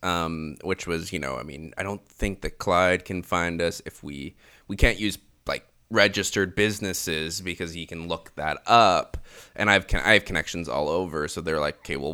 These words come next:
we'll, we'll just move it to my house." I mean, they're pretty dedicated,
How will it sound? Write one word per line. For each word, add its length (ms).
we'll, 260
we'll 400
just 220
move 140
it 80
to 80
my 160
house." 340
I 60
mean, 100
they're 100
pretty 260
dedicated, 840